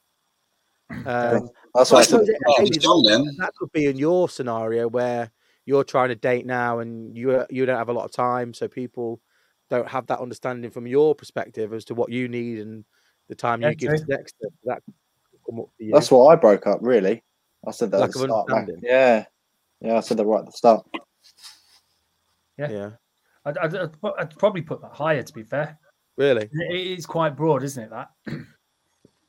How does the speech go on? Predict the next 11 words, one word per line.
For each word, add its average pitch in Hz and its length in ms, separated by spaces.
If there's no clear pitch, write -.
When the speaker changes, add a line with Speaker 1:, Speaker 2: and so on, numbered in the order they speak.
Speaker 1:
Yeah. 101 240
Number 143 200
seven 139 560
is 131 140
expecting - 520
your 139 160
partner 139 420
to - 160
read 135 360
your 143 140
mind. 135 600